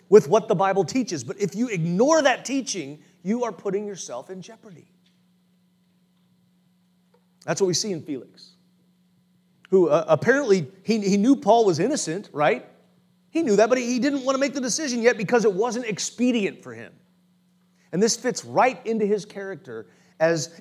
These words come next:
an Alnat, because by definition, they're always putting off making a full commitment to the truth,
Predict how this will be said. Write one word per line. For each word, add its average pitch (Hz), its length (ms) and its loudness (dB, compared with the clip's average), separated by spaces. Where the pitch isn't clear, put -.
an 170 100 -2
Alnat, 165 520 0
because 151 260 -4
by 170 260 2
definition, 226 680 0
they're 180 120 0
always 277 500 2
putting 269 380 -10
off 185 380 0
making 175 580 0
a 156 100 -4
full 214 360 4
commitment 180 580 -8
to 185 100 -4
the 147 120 -4
truth, - 560 -4